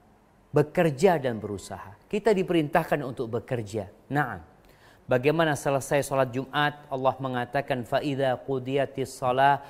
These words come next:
fantashiru fil ardi wabtaghu min fadlillah." Selesai sholat, kalian silakan bertebaran di muka bumi ini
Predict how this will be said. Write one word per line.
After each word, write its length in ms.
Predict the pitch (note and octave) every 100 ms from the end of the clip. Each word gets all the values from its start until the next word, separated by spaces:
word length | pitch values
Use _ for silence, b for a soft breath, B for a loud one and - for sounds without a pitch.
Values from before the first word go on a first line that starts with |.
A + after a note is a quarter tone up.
| B -
fantashiru 960 | C#3 D3 C#3+ F#3 G#3+ G#3+ C4+ D#4 E4 C4
fil 240 | F#3+ D#3
ardi 320 | D3+ D#3 C#3
wabtaghu 560 | C3 B2 - D3+ D#3+ F#3+
min 160 | D3 A2
fadlillah." 560 | A2+ G2+ G#2 F#2+ G2+ - _ _ b b b
Selesai 400 | G#3 G3+ G3 F3
sholat, 640 | - B2+ C3 F3+ F#3+ -
kalian 320 | G3+ A#3+ B3
silakan 400 | - A#3 A3+ G3+
bertebaran 560 | D#3 D3 C3+ C3 D3+ C#3 A#2
di 80 | A2+
muka 240 | A2 A2+
bumi 400 | A2 A2 G#2 A2
ini 120 | B2